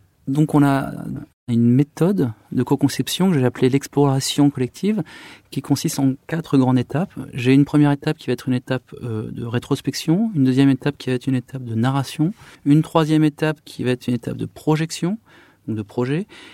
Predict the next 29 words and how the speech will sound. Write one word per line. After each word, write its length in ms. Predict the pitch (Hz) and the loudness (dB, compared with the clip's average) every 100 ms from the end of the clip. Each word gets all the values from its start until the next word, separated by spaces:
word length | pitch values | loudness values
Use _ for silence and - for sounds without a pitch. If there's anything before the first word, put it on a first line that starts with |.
| - | -10
et 100 | 123 | 0
une 140 | 123 127 | 4 4
dernière 480 | 135 139 147 165 175 | 4 4 4 4 0
qui 100 | 139 | 0
est 40 | |
une 60 | 123 | 0
étape 180 | 131 | -2
chapeau 400 | - 127 - 156 | -6 -8 -2 -2
qu'on 120 | 170 123 | -2 -4
va 100 | 120 | -4
retrouver 320 | 120 - 123 | -6 -4 -4
à, 340 | 117 117 - - | -4 -8 -12 -12
à 80 | |
tous 160 | 127 - | -10 -2
les 100 | 127 | 0
niveaux, 280 | 123 135 180 | 2 0 -2
qui 120 | - | -2
est 40 | |
une 40 | 117 | -2
étape 180 | 147 131 | -2 -4
d'itération. 640 | 131 139 139 131 - 107 117 | -6 -2 0 0 -4 -8 -8
En 40 | 104 | -10
fait, 200 | 120 117 | -8 -4
on 100 | 107 | -4
va, 240 | 120 123 | -2 -2
on 140 | 117 113 | -2 -2
va 120 | 110 | -4
se 140 | - | -8
croiser. 260 | 113 107 101 | -10 -10 -10